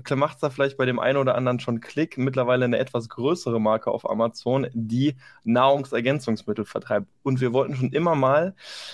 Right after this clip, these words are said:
eine Brand in den Podcast bringen, die N E Ms vertreibt, weil wir genau, genau wissen, wie umkämpft und doch wie schwer diese Nische ist und da vor allem auch zu dominieren.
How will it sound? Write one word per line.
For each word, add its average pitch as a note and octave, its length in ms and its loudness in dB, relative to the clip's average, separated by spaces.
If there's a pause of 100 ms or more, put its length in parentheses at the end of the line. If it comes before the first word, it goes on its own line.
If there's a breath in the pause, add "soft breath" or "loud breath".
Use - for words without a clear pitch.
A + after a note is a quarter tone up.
(140 loud breath)
eine B2 100 2
Brand C#3 440 2
in C3+ 200 -2
den B2 120 2
Podcast C3 420 -6
bringen, B2 180 2
die C3+ 360 0
N B2+ 120 2
E B2 100 2
Ms D3 260 -2
vertreibt, B2 500 0
weil B2+ 500 2
wir A#2+ 140 0
genau, C3+ 400 4
genau B2 280 2
wissen, B2+ 380 -2
wie D3+ 320 2
umkämpft C3 600 -2
und A2 200 -2
doch A#2 220 -4
wie A#2+ 300 0
schwer C#3 480 2
diese A2+ 300 -4
Nische A2+ 340 0
ist - 260 -4
und A2 180 -2
da A2+ 120 0
vor - 160 -4
allem G#2+ 160 -2
auch A#2+ 100 -4
zu - 140 -8
dominieren. B2 580 2